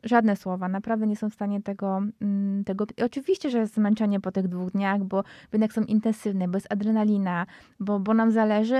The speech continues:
ale to jest piękna i wyjątkowa przygoda i, i naprawdę zapraszam każdego, żeby spróbować. No my już teraz w grudniu wolontariuszy Szlachetnej Paczki nie szukamy, ale po nowym roku jak najbardziej trzeba, trzeba śledzić tam na stronie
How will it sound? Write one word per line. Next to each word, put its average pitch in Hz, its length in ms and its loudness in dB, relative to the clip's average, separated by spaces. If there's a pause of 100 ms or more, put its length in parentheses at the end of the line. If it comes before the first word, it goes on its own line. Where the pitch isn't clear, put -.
(440)
ale 214 80 -6
to - 60 -14
jest - 120 -12
piękna 240 320 2
i 208 60 2
wyjątkowa 196 460 -4
przygoda 185 600 -6
i, 196 340 -6
i 196 60 -6
naprawdę 208 320 -2
zapraszam 220 420 0
każdego, 208 520 -2
żeby 202 140 -4
spróbować. 214 720 -2 (800)
No 208 60 8
my 208 120 10
już 220 140 2 (560)
teraz 214 260 6
w 208 40 2
grudniu 220 320 4
wolontariuszy 214 680 0 (420)
Szlachetnej 226 400 2
Paczki 226 300 -2
nie 220 140 4
szukamy, 220 560 2
ale 214 220 2
po 214 140 -4
nowym 214 260 2
roku 214 240 0
jak 208 100 -6
najbardziej 214 600 0
trzeba, 196 400 -2 (220)
trzeba 202 220 -2
śledzić 208 420 -4
tam 208 180 -2
na 202 80 0
stronie 226 480 0